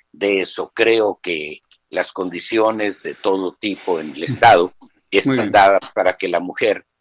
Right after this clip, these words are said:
Speaker 1: tome la relevancia que le corresponde en la conducción política administrativa del Estado.
Speaker 2: Bien, pues, eh, Alf-, Alfonso Durazo, eh, yo espero que podamos platicar, así lo haremos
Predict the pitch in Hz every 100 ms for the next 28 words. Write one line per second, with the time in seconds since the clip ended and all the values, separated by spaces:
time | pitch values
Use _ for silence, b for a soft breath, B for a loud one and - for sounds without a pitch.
0 | _ - 123 123 117 104 92 92 87 90
1 | 104 104 - 107 95 - _ _ 107 95
2 | 82 90 87 87 - 151 147 90 90 -
3 | 92 87 - 110 110 104 98 90 98 -
4 | 92 78 76 80 82 - 80 - 92 85
5 | 80 67 60 - - - - _ - -
6 | 117 - - 151 - 190 180 175 175 -
7 | 226 262 - 254 208 196 202 202 - -
8 | 165 165 165 165 165 160 151 226 226 -
9 | 190 185 185 147 135 127 123 110 - 147
10 | 151 170 - 147 131 117 143 135 175 165
11 | 151 156 151 147